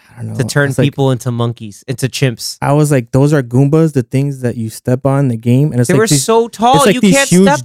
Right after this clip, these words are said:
Speaker 2: on
Speaker 1: dudes
Speaker 2: them.
Speaker 1: with, like, tiny heads. I don't know what
Speaker 2: I
Speaker 1: they were
Speaker 2: cou-,
Speaker 1: thinking.
Speaker 2: like, and that's the opposite. They have big heads and tiny bodies.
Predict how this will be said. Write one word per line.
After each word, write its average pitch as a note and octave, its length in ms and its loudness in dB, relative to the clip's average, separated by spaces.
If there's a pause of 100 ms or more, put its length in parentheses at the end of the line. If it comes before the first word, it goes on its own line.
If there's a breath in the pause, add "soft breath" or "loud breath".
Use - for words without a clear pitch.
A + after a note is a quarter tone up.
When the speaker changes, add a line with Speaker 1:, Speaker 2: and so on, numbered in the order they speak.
Speaker 2:
on D#3+ 160 4
Speaker 1:
dudes D3 220 2
Speaker 2:
them. A2+ 100 -4
Speaker 1:
with, D3 160 2
like, D3 160 0
tiny D#3 400 2
heads. B2 400 0 (100)
I B2+ 80 -6
don't C#3+ 140 -2
know C3 140 0
what B2 220 0
Speaker 2:
I - 40 -2
Speaker 1:
they B2+ 80 -4
were A#2 80 -4
Speaker 2:
cou-, - 60 -12
Speaker 1:
thinking. A#2 340 -4
Speaker 2:
like, A3 200 0 (100)
and A3+ 120 -2
that's B3+ 140 -4
the C4+ 180 0
opposite. C4 720 -4
They A#3+ 80 2
have C#4 220 -2
big B3+ 180 -8
heads C4 260 -2
and A#3+ 140 -8
tiny A#3+ 360 -6
bodies. A3 680 -4